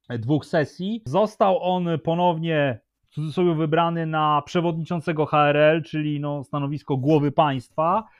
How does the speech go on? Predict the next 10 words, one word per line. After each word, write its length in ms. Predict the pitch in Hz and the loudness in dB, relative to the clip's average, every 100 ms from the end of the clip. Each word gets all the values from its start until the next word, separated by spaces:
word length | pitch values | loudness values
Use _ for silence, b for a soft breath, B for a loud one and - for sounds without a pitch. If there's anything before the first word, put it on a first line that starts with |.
| b - | b -2
oraz, 600 | 170 196 196 196 196 - | 4 6 8 6 4 -2
e, 200 | 185 185 | 0 0
przewodniczącego 1300 | 185 190 180 175 185 190 180 - 190 180 185 180 180 - _ - | 0 -2 -2 -2 -4 -4 -6 0 -2 2 2 4 4 0 _ -8
dwóch 440 | 123 190 196 - 156 | 2 4 4 2 -12
centralnych 600 | - 180 165 180 180 180 | -4 -4 2 2 4 2
komisji 460 | - 185 185 151 156 | 0 2 2 0 -2
wojskowych, 800 | 131 123 - 147 151 170 170 - _ 135 117 - | -2 -4 -2 0 0 -2 -4 -8 _ -18 -6 6
partyjnej 540 | 175 - 220 202 202 | 6 6 0 0 -2
i 60 | 180 | -2
państwowej, 840 | 185 175 - 220 214 208 196 | -4 -6 0 2 4 2 0